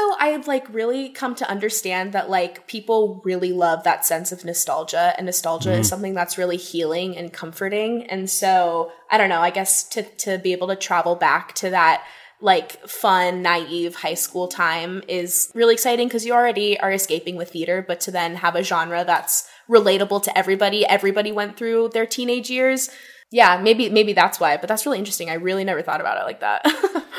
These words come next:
Speaker 2: Well, I also, you know, baby boomers grew up in the time when, like, you were not listened to as a young person.
Speaker 1: Yeah.
Speaker 2: Right? You didn't
Speaker 1: Yeah.
Speaker 2: have a brain <laughs> until
Speaker 1: Yeah.
Speaker 2: you got married and moved out of the house. And I think that that has definitely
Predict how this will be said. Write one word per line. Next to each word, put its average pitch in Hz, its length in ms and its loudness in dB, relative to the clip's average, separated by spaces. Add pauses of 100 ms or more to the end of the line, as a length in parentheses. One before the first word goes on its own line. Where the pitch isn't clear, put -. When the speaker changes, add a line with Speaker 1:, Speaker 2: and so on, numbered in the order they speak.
(480)
Speaker 2:
Well, 160 140 2
I 170 140 6
also, 190 480 2
you 147 120 0
know, 143 360 0
baby 147 300 2
boomers 120 360 -2
grew 117 240 2
up 117 100 0
in 113 60 0
the 110 80 0
time 104 540 0 (240)
when, 117 340 0
like, 107 380 -2
you 123 160 -4
were 147 120 6
not 139 200 6
listened 107 400 2
to 95 340 -4
as 104 220 -4
a 107 60 -2
young 95 220 0
person. - 540 -10 (220)
Speaker 1:
Yeah. 190 340 2
Speaker 2:
Right? 120 340 8
You 147 220 2
didn't 160 360 6
Speaker 1:
Yeah. 104 100 0
Speaker 2:
have 127 180 2
a 120 60 4
brain 107 760 2
<laughs> 143 1040 -2
until 127 460 6
Speaker 1:
Yeah. 120 80 2
Speaker 2:
you 117 120 2
got 117 200 6
married 117 380 6
and 113 140 4
moved 113 200 2
out 101 140 4
of 98 60 -2
the 98 80 -2
house. 101 340 -6 (460)
And 143 120 2
I 156 80 6
think 214 180 -2
that 190 120 0
that 151 160 6
has 131 160 0
definitely 113 520 -2